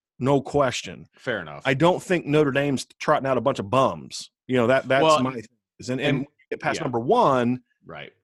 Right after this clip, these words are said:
Speaker 1: it's a more competitive conversation. And Notre Dame's number one isn't exactly as stiff, you know? And,
Speaker 2: Right, right, right,
Speaker 1: and
Speaker 2: right, right.
Speaker 1: is the gap at receiver wider from Alab-, in Alabama's favor than the gap at tight end is in Notre Dame's favor?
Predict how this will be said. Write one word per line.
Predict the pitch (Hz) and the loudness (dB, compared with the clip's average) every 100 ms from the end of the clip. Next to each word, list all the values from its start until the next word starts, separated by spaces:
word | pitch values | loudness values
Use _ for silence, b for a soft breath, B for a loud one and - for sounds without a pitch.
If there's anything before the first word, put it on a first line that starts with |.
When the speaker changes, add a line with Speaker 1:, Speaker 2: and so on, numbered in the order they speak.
| - | -8
Speaker 1:
it's | 151 | -2
a | 165 | 0
more | 147 143 | 0 0
competitive | 143 123 143 123 107 - | 0 0 0 2 0 0
conversation. | 139 120 107 156 170 131 | 0 0 -2 -2 -2 -2
And | 110 | -2
Notre | 143 165 | -2 -2
Dame's | 139 165 131 | -2 -4 -2
number | 123 117 | -2 0
one | 110 120 113 | 0 0 -2
isn't | 104 110 | -4 -6
exactly | 101 123 117 98 | -4 -4 -4 -8
as | 85 | -10
stiff, | - - 151 82 - - | -12 -6 -6 -6 -10 -12
you | 117 | -6
know? | 110 117 | -4 -2
And, | |
Speaker 2:
Right, | 107 78 110 | -4 -8 -12
right, | 92 | -10
right, | 87 117 | -8 -4
Speaker 1:
and | 127 117 | -2 -2
Speaker 2:
right, | 80 | -6
right. | 69 _ | -16 _
Speaker 1:
is | 147 127 | -4 -2
the | 127 | -2
gap | 113 127 151 175 | -4 -2 -2 -2
at | 151 | -4
receiver | 123 - - 120 127 185 240 _ _ _ _ _ - | -4 -6 -6 -6 -4 -6 -6 _ _ _ _ _ -12
wider | 110 110 117 117 156 208 _ _ _ _ | -4 0 0 0 -2 -4 _ _ _ _
from | 127 117 | -4 -2
Alab-, | 117 123 113 | -2 -2 -4
in | 127 117 | -6 -6
Alabama's | 113 127 117 127 117 - | -4 -4 -4 -4 -6 -8
favor | 117 117 139 196 - _ _ _ - | -4 -4 -4 -8 -10 _ _ _ -6
than | 120 | -2
the | 117 | -2
gap | 101 120 127 | -2 -2 -2
at | - - _ _ | -6 -12 _ _
tight | - 104 90 | -10 -8 -6
end | 101 127 | -6 -4
is | 165 127 | -4 -6
in | 98 | -4
Notre | 104 104 | -4 -4
Dame's | 98 143 - | -6 -8 -6
favor? | 208 262 320 | -8 -8 -12